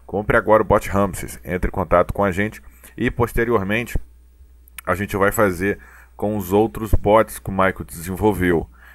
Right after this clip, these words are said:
Eles são bots que fazem análise, então eu preciso de mais tempo pra fazer o vídeo e as operações com ele.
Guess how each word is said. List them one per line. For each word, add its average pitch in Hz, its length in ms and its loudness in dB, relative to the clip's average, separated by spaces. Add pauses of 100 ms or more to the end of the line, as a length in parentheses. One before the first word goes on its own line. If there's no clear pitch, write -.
(120)
Eles - 180 2
são 98 160 -2
bots 90 320 4
que - 80 -14
fazem 95 340 0
análise, 101 460 0
então 104 160 -6
eu 101 80 -4
preciso 98 260 -8
de 92 80 -10
mais 104 300 -2
tempo 107 420 -4 (400)
pra 92 140 -4
fazer 92 300 0
o 95 80 -4
vídeo 101 400 -8
e - 20 0
as 101 100 -4
operações 98 640 -2
com 110 220 -4
ele. 85 260 -2